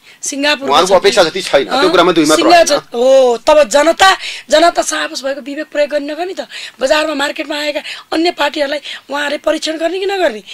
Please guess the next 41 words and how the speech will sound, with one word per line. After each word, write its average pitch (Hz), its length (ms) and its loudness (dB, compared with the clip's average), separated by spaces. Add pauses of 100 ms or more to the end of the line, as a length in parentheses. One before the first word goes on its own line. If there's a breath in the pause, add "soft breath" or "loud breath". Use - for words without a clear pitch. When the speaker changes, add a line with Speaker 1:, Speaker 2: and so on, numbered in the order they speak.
(180 loud breath)
Speaker 1:
हामी 269 180 -2
त 302 60 0
पहिला 277 380 0
यति 262 180 -6
वर्ष 262 180 -8
काङ्ग्रेस, 269 440 -8
म 254 80 -12
त 240 60 -10
गर्वी 240 300 -10
काङ्ग्रेस, 254 380 -8 (340 loud breath)
म 254 100 -2
त 247 200 -4 (220 loud breath)
कहाँ - 220 -2
हुनु, 233 140 -8
मेरो, 262 260 2
मेरो 254 260 -4
गाउँमा 247 300 -4
हुनुहुन्छ 226 260 -6
दाजुभाइहरू, 233 520 -4
मेरो - 420 -16
छिमेकी 233 380 -10
जन्मेन्द्र 226 500 -10 (400 loud breath)
दाइ, 269 140 -8
म 240 120 -12
त 233 60 -18
समानुपातिमा 233 640 -12
छु, 247 80 -16
करुवामा 220 400 -16
भोट 185 140 -16
दिने 208 180 -16
भने 233 160 -18 (420 loud breath)
दिन 214 140 -12
त - 60 -12
पर्ने, 226 520 -10
तिमी 220 140 -10
जतिको 214 300 -12
मान्छे 208 240 -12
त - 20 -18
संसदमा 208 300 -14
पठाउनै 208 300 -18
पर्ने, 240 260 -14